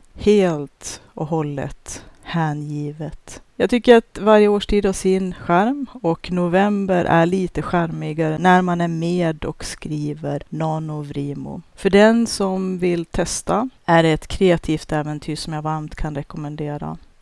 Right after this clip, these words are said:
Kreativitet är ju någonting som kan ta sig uttryck på så många olika sätt. En del ganska oväntade, som helt nyligen då jag blev tillfrågad om jag ville förrätta en,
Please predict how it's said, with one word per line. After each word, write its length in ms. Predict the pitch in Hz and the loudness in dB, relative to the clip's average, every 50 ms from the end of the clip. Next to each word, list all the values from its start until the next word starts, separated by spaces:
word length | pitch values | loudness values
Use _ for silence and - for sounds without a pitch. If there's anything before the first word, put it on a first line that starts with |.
| _ | _
Kreativitet 1200 | - - - 180 180 175 170 - 190 180 175 180 - - 220 240 247 208 170 - - - - - - - | -4 2 4 6 6 6 6 4 0 0 0 0 0 0 2 2 4 2 2 0 -4 -10 -16 -12 -4 0
är 220 | 165 165 165 160 | 2 4 4 4
ju 220 | 165 160 160 160 165 | 4 2 0 -2 -2
någonting 640 | 165 160 160 160 156 - - - 165 165 165 160 | -2 -4 -4 -6 -8 -8 -6 -6 -4 -4 -6 -6
som 200 | - - 175 170 | -6 -8 -8 -8
kan 260 | 151 - - 165 160 156 | -8 -6 -4 -4 -4 -4
ta 180 | - - 147 | -4 -6 -6
sig 260 | - - - - - | -6 -8 -8 -6 -6
uttryck 580 | 185 185 170 156 - - - - 165 - - - | -4 -4 -4 -4 -6 -8 -6 -6 -6 -8 -10 -10
på 120 | - 160 | -10 -8
så 120 | - - 170 | -6 -6 -4
många 320 | 170 180 196 185 165 170 | -4 -4 -4 -4 -4 -4
olika 720 | 208 233 226 175 151 143 147 - _ - - 156 156 160 - _ _ | -4 -4 -4 -4 -4 -4 -6 -6 _ -10 -8 -6 -6 -8 -10 _ _
sätt. 680 | - - - - - - - - _ - - - - - - _ _ - - - - _ _ | -16 -12 -10 -10 -10 -10 -12 -18 _ -20 -20 -18 -20 -20 -20 _ _ -20 -20 -20 -20 _ _
En 180 | - - 180 170 | -6 -4 0 4
del 280 | 190 208 240 247 226 | 6 8 8 8 6
ganska 320 | 196 214 214 202 - - 190 | 4 2 0 0 0 -2 -2
oväntade, 720 | 196 185 160 151 175 214 240 247 - - 196 170 160 147 - | -2 -2 -2 -2 -2 0 -2 -2 -2 -4 -4 -4 -4 -6 -8
som 220 | - - 190 185 | -6 -4 -4 -2
helt 380 | 165 185 208 214 208 196 185 - | 0 2 2 4 2 2 0 -2
nyligen 800 | 202 190 185 180 165 156 170 160 - 165 160 160 156 156 156 147 | -6 -6 -4 -4 -4 -4 -4 -4 -4 -4 -2 -2 -2 -4 -4 -4
då 140 | 156 156 | -4 -4
jag 560 | 151 151 147 147 143 147 147 143 - - 147 151 | -4 -4 -4 -4 -4 -6 -6 -8 -10 -10 -12 -10
blev 240 | 165 165 - 151 143 | -6 -4 -4 -4 -2
tillfrågad 640 | - - 185 180 - - 160 160 160 156 156 151 | 0 0 -2 -2 -2 -4 -6 -4 -4 -4 -6 -6
om 140 | 156 156 156 | -6 -6 -6
jag 120 | 151 151 | -6 -6
ville 500 | 147 156 151 147 147 147 147 147 147 147 160 _ _ - | -6 -6 -8 -6 -6 -6 -6 -6 -6 -8 -10 _ _ -8
förrätta 520 | - - 190 185 185 - - _ - 202 | -4 -2 0 0 -2 -4 -6 _ -4 -2
en, 500 | 202 190 180 185 185 180 175 170 165 170 | -2 -2 -4 -4 -6 -6 -6 -6 -6 -8